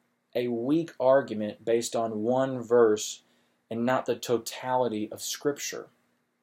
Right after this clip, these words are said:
Always be careful about people that build, or churches that build, an entire system on one tiny verse, um, build an entire doctrine on one tiny verse,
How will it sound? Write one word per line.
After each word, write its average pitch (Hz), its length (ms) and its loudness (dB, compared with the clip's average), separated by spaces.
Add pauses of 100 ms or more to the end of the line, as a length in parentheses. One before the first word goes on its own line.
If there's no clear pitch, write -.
(640)
Always 165 340 4
be 147 120 -2
careful 135 580 -2 (360)
about 120 280 2
people 127 400 -2
that - 280 -6
build, 123 420 6
or 107 140 -4
churches 143 460 -2
that 113 180 0
build, 110 320 0
an 117 80 -6
entire 165 1000 0 (220)
system 101 840 -2 (300)
on 117 280 -2
one 151 420 2
tiny 139 420 -6
verse, 110 640 0 (400)
um, 107 140 -2
build 131 180 6
an 123 80 -2
entire 123 420 0
doctrine 110 420 0
on 101 80 -12
one 123 260 -4
tiny 120 340 -8
verse, 104 580 -6